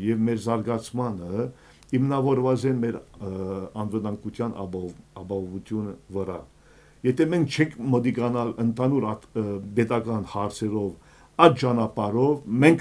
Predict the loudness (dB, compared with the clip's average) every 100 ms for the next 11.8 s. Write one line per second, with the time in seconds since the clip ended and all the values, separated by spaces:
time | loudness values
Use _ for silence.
0 | 4 8 8 8 4 2 0 0 2 0
1 | 2 0 0 -2 -4 0 0 2 2 0
2 | -8 -20 -4 -4 2 2 2 -2 0 0
3 | -2 -2 -2 -2 -4 -18 -20 -2 -2 0
4 | 0 0 2 2 0 0 0 0 0 0
5 | 2 0 -2 -10 -20 -10 -10 -4 -4 -2
6 | -4 -2 -6 -4 -6 -8 -6 0 4 6
7 | 6 4 2 2 0 0 -2 -2 0 2
8 | 0 -2 -2 -4 -2 0 0 0 -2 -8
9 | -12 -20 _ -20 -20 -20 -20 -20 -14 -4
10 | 0 2 4 4 4 4 4 0 -12 -8
11 | 0 0 2 0 2 0 0 0